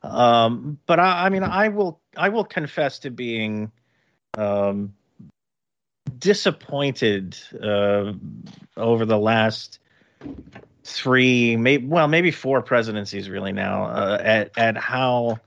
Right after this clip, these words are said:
uh, these, you know, changes in party control of the White House and the defense and security apparatus and these supposed, uh,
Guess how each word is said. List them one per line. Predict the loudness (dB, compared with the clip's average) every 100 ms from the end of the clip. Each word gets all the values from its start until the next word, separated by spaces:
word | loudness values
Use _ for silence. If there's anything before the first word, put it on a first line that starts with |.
| _ _ _ _ _ _ _ _ 0
uh, | 2 2 0 -4
these, | -8 -12 -6 0 0 0 -2 -6 -8
you | -4 0
know, | 0
changes | 0 2 4 4 2 0
in | -4
party | -6 -2 0 0 -2
control | -4 -6 -4 -2 0
of |
the | -2
White | -2 0 0
House | 0 0 -2 -4
and | -8 -6
the |
defense | -8 -12 -8 -6 -6 -8
and | -8 -8
security | -10 -8 -4 -2 -2 -6 -10 -20 _ -4
apparatus | 0 2 2 2 2 0 -2 -6 -12 -12
and | -10 -6
these | -6 -8
supposed, | -10 -14 -6 -2 -2 -2 -4 -4 -10 _ _ _ -8
uh, | 0 2 2